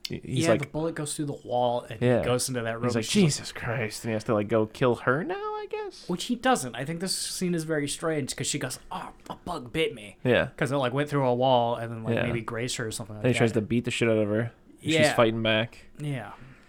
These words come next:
Speaker 2: And he ends up killing three people instead of just one.
Speaker 1: Yeah.
Speaker 2: Which is very strange. He could have for sure had that guy shoot him, or make it look like that guy shot himself, and the bullet
Speaker 1: Yeah, he coulda
Speaker 2: went
Speaker 1: just
Speaker 2: through the
Speaker 1: left.
Speaker 2: wall.
Speaker 1: Yeah,
Speaker 2: Yeah,
Speaker 1: he coulda
Speaker 2: coulda
Speaker 1: just
Speaker 2: just
Speaker 1: left.
Speaker 2: left. He'd been
Speaker 1: Really
Speaker 2: fine.
Speaker 1: coulda just left.
Speaker 2: No one saw him.
Speaker 1: Yeah. Um,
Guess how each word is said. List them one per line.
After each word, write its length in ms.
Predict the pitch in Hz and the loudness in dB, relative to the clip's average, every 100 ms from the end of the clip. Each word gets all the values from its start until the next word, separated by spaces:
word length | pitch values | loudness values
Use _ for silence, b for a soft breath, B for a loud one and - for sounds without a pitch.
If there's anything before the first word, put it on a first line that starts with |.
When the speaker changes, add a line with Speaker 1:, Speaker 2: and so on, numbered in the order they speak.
| B | B
Speaker 2:
And 100 | 131 | -8
he 40 | 127 | -6
ends 140 | 123 | -6
up 100 | 147 | -6
killing 260 | 151 147 143 | -2 -2 -2
three 240 | 139 143 | -4 -2
people 280 | 139 143 131 | -2 -2 -2
instead 260 | 123 110 120 | -4 -6 -8
of 80 | 113 | -8
just 200 | 117 120 | -10 -8
one. 300 | 120 98 92 | -8 -10 0
Speaker 1:
Yeah. 220 | 127 104 | 4 6
Speaker 2:
Which 100 | 67 | 4
is 80 | 123 | -2
very 180 | 127 120 | -6 -4
strange. 280 | - 107 92 | -6 -8 -8
He 60 | 117 | -8
could 160 | 135 | -6
have 100 | 123 | -6
for 180 | - 110 | -8 -6
sure 420 | - 151 117 107 - b b b b | -4 -2 -2 -6 -12 b b b b
had 180 | 131 123 | -4 -2
that 160 | 127 123 | 0 0
guy 180 | 117 | -2
shoot 240 | 113 143 120 | -2 -4 -4
him, 200 | 104 107 _ _ _ _ _ - | -6 -12 _ _ _ _ _ -10
or 180 | 113 113 | -10 -10
make 300 | - 131 135 | -10 -4 -2
it 60 | 135 | -2
look 120 | 127 | -2
like 140 | 120 113 | -4 -4
that 120 | 117 | -4
guy 80 | 117 | -4
shot 240 | - 139 | -2 -2
himself, 360 | 117 - 113 107 | -4 -6 -8 -10
and 140 | 127 | -10
the 60 | 117 | -10
bullet 320 | 104 117 117 - - _ - - _ - | -10 -8 -10 -12 -20 _ -20 -20 _ 4
Speaker 1:
Yeah, 140 | 175 | 6
he 100 | 127 | 8
coulda 100 | 117 131 | 6 2
Speaker 2:
went 40 | |
Speaker 1:
just 80 | - | 2
Speaker 2:
through 80 | 85 | 4
the 40 | |
Speaker 1:
left. 100 | 110 | 4
Speaker 2:
wall. 120 | 113 - - | 4 -4 -6
Speaker 1:
Yeah, 60 | 151 | -2
Speaker 2:
Yeah, 60 | 110 | -2
Speaker 1:
he 40 | |
coulda 20 | |
Speaker 2:
coulda 140 | 156 156 | 0 -2
Speaker 1:
just 60 | |
Speaker 2:
just 100 | 170 | 2
Speaker 1:
left. 100 | 95 | 2
Speaker 2:
left. 200 | 139 - 156 | 2 0 -8
He'd 120 | 147 | -6
been 120 | 151 | -2
Speaker 1:
Really 220 | 127 120 | 2 4
Speaker 2:
fine. 40 | 110 | 2
Speaker 1:
coulda 160 | 107 104 | -2 -4
just 140 | 110 | -2
left. 140 | 113 | -2
Speaker 2:
No 60 | 151 | -2
one 80 | 160 | -4
saw 140 | 113 | -8
him. 100 | 98 - b b b - | -10 -16 b b b -2
Speaker 1:
Yeah. 200 | 98 113 - B B B B B | -2 -2 -8 B B B B B
Um, 880 | 123 117 117 113 110 110 107 104 | 8 10 12 10 10 6 2 -4